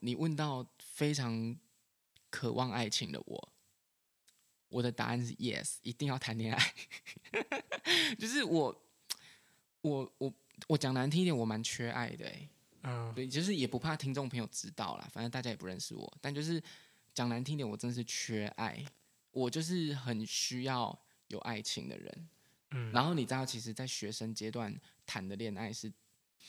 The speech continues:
Speaker 1: 相对你出社会来讲是比较单纯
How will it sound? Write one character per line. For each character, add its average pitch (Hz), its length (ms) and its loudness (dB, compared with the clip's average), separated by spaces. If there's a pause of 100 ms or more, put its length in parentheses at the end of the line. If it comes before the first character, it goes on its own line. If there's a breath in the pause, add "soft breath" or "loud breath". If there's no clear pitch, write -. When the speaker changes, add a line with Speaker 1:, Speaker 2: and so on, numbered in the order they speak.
(880 loud breath)
Speaker 1:
相 151 320 0
对 160 140 4
你 113 100 4
出 117 220 -2
社 117 180 -2
会 113 120 0
来 113 120 -4
讲 117 180 -6
是 120 120 -8
比 - 80 -12
较 - 100 -8
单 107 220 -4
纯 - 200 -4